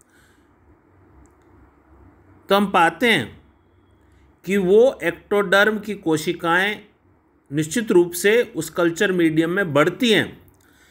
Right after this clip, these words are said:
लेकिन बढ़ने के साथ में जो एक सामान्य भ्रूण में वो कार्य करती है, वैसा नहीं करती। सामान्य भ्रूण के अंदर यही एक्टोडर्म की कोशिकाएं नर्वस सिस्टम का निर्माण करती है,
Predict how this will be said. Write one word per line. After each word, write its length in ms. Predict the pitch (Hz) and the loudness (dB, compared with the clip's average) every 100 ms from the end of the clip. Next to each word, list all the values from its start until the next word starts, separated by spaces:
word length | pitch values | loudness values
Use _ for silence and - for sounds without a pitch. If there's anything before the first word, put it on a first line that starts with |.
| _ _ _ | _ _ _
लेकिन 400 | 139 196 202 254 | 0 2 2 0
बढ़ने 460 | 233 151 170 214 247 | 0 2 2 4 2
के 160 | 254 226 | 2 -2
साथ 360 | 214 180 196 | 0 0 0
में 260 | 220 226 170 | 0 0 2
जो 300 | 196 240 208 | 4 4 2
एक 220 | 202 202 | -4 -4
सामान्य 460 | - 160 220 240 220 | -4 -2 -2 0 -2
भ्रूण 400 | 135 151 202 214 | 0 -2 0 0
में 140 | 220 | 0
वो 180 | 208 180 | 0 -4
कार्य 480 | - _ 165 190 208 | -8 _ 2 2 2
करती 420 | 185 143 160 143 | 0 -2 -2 -2
है, 140 | 185 | -2
वैसा 360 | 170 151 151 180 | 0 -2 0 0
नहीं 200 | 170 214 | 0 -2
करती। 480 | 196 135 151 185 - - - - | -2 -2 -2 -4 -6 -20 -20 -8
सामान्य 480 | - 160 202 247 240 | 0 2 2 2 2
भ्रूण 380 | 139 139 208 226 | 0 0 0 0
के 100 | 196 | -2
अंदर 300 | 170 180 175 | 0 2 2
यही 380 | 143 139 220 254 | 2 2 2 0
एक्टोडर्म 720 | 165 175 - 196 170 170 160 | -4 -6 -4 -2 0 0 -2
की 120 | 160 | -6
कोशिकाएं 760 | 156 139 151 135 139 156 208 226 - - - - _ _ - | -4 -4 -4 -6 -2 -2 -2 -8 -20 -20 -20 -20 _ _ -8
नर्वस 520 | 110 127 160 170 185 | 0 2 4 2 0
सिस्टम 560 | - 170 - 208 202 175 - _ - | -2 -6 -2 0 0 -4 -14 _ -4
का 120 | 143 | -2
निर्माण 460 | 135 127 131 156 175 | 0 0 2 0 0
करती 380 | 135 117 127 | -2 -4 -6
है, 180 | 98 104 | -10 -14